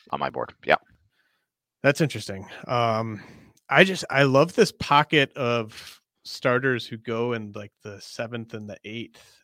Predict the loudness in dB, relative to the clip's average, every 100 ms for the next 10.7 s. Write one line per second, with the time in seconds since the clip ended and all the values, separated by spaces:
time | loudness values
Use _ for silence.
0 | _ -14 -12 -14 -16 -16 -16 -14 -10 -8
1 | -8 -10 -12 -14 -14 -12 -10 -10 -10 -12
2 | -10 -14 -12 -12 -8 -8 -4 0 0 -2
3 | -8 -20 _ _ _ _ _ -4 -2 2
4 | 2 2 2 4 4 2 -2 -2 -2 -4
5 | -2 2 4 4 2 -2 _ _ _ -4
6 | 0 0 -2 -8 -14 -4 4 4 4 -2
7 | _ _ _ _ _ -4 -4 -4 -4 2
8 | 6 6 4 2 2 0 0 -4 -2 0
9 | 0 0 0 -2 0 0 0 -4 -6 -6
10 | -8 -10 -8 -6 -4 -6 -8